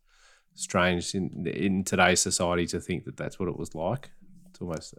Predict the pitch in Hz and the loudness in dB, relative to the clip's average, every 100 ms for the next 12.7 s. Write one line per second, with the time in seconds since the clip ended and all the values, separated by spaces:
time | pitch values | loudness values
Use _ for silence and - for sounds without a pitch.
0 | - 85 - 87 80 73 85 - 85 90 | -12 -10 -6 -2 -2 -4 -8 -6 -6 -6
1 | 92 - _ _ - - - - - 101 | -8 -12 _ _ -20 -20 -20 -8 4 6
2 | 95 92 90 90 131 - 123 117 117 117 | 8 6 2 -4 -8 6 8 10 10 10
3 | 107 95 101 92 87 90 90 87 87 87 | 8 6 6 6 4 2 2 0 -2 -2
4 | - 87 82 - - 95 92 95 156 - | -6 -8 -10 -20 -6 2 4 6 4 4
5 | - 147 - 151 165 139 110 - 87 87 | 4 4 6 8 10 10 8 4 0 2
6 | - 87 - 87 80 - 101 92 92 98 | 0 -6 -6 -6 -6 -10 -10 -8 0 2
7 | 90 98 - 92 87 82 87 80 92 85 | 2 0 -8 -6 -6 -4 -4 -4 -2 -2
8 | - 90 - 87 82 - 85 80 - 85 | -2 -2 0 0 -2 -4 -6 -6 -2 -2
9 | 85 85 85 - 90 85 82 85 78 _ | 0 -4 -6 -10 -6 -4 -2 -4 -10 _
10 | _ - - 98 90 82 78 87 85 82 | _ -20 -4 2 2 2 -4 0 0 2
11 | 87 90 90 - _ - - - - _ | 4 4 2 -4 _ -20 -20 -20 -20 _
12 | - 98 90 87 85 85 | -8 -2 0 0 0 -4